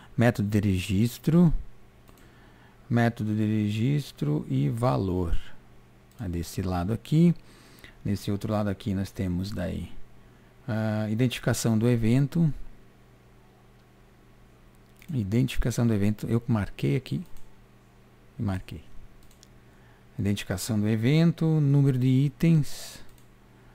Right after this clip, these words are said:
Identificação de pedido. Nome do conteúdo. E status. No outro lado aqui, a gente vai marcar a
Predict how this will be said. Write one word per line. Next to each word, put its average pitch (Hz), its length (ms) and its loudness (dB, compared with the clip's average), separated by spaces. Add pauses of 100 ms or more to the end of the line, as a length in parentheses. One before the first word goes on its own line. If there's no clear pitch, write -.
(400)
Identificação 120 640 2
de 113 100 2
pedido. 123 680 0 (960)
Nome 127 500 6
do 113 100 4
conteúdo. 110 760 0 (440)
E 127 160 0
status. - 640 -6
No 113 140 -4
outro 110 280 -2
lado 117 220 0
aqui, 151 380 0 (500)
a 127 80 -4
gente 120 220 -2
vai 123 80 2
marcar 113 560 0 (560)
a 110 960 0